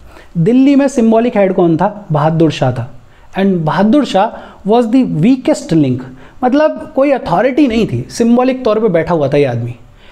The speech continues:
Actual में जो real command थी soldiers की, वो किसके पास में थी? General बकत खान के पास में। बरेली में जो troops थे, उन बरेली के troops को दिल्ली लेकर आए थे general बकत खान,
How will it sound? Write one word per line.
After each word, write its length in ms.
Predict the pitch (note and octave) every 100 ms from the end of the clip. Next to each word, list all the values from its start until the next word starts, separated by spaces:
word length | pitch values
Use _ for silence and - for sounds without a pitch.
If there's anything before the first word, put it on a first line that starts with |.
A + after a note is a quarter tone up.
| - G#3
Actual 400 | A#3 - D4 C#4
में 100 | C#4
जो 120 | B3+
real 440 | F3 G3 C4+ C#4
command 540 | - G#3 G3 G3+ A3 G3+ G#3
थी 60 |
soldiers 520 | G#3 E3+ E3+ E3+ E3
की, 200 | - D#3+ C#3
वो 120 | F#3+
किसके 240 | G#3 G3+ F#3+
पास 220 | F3 D#3
में 80 | D#3 G3
थी? 80 |
General 460 | G3 D3 F3 F#3+ G3+
बकत 500 | C#3+ C#3+ G#3 A3+ A3+
खान 300 | - E3+ D3+
के 80 | C#3+
पास 260 | G#2+ A2 D3
में। 80 | - - - - - - - - - -
बरेली 520 | D#3 F3 F#3 A#3+ C4 D4
में 140 | D4+
जो 100 | B3+
troops 500 | - A3 A3+ - -
थे, 100 | A#3+ C4+
उन 280 | A3 A3 F3+
बरेली 340 | F#3 A3 A#3+
के 100 | A3+
troops 260 | - G3+ -
को 100 | E3+
दिल्ली 320 | D3 G#3 B3+
लेकर 280 | G3+ F3+ E3+
आए 140 | D#3
थे 100 | G#3
general 300 | E3 E3+ F3
बकत 320 | C#3+ C#3+ F3
खान, 300 | - G#3+ D4